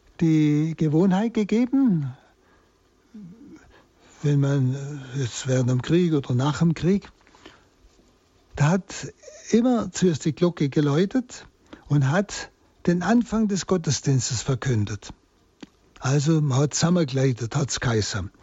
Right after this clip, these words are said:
Hat also die Gemeinde zusammengerufen, eben zu diesem Geheimnis, wir sind der Leib Christi. Christus ist in uns gegenwärtig. Und so haben also alle, die nicht in den Gottesdienst gehen konnten, wussten, jetzt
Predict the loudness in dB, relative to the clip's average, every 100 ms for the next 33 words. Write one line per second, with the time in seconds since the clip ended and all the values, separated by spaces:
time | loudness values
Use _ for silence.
0 | -20 -20 -20 -20 -6 -4 0 0 -2 -2
1 | 0 2 2 4 2 2 -2 -2 0 2
2 | 4 2 2 2 2 0 0 0 0 2
3 | 2 -2 -10 _ -2 0 2 4 2 0
4 | -10 _ _ _ _ -6 -2 0 0 2
5 | 2 2 2 2 2 0 -2 0 0 2
6 | 2 2 0 0 0 0 -2 -2 -2 -4
7 | -6 -8 -14 -20 -20 _ -2 0 2 0
8 | 0 0 2 2 0 -4 -2 -2 -2 -4
9 | -8 -10 -14 _ -20 -20 -20 -20 -20 -20
10 | -4 0 0 0 0 2 2 2 2 0
11 | 0 2 2 2 2 2 2 0 0 0
12 | -2 0 0 0 0 0 2 2 0 2
13 | 0 0 -4 -2 0 0 -2 -2 -6 -10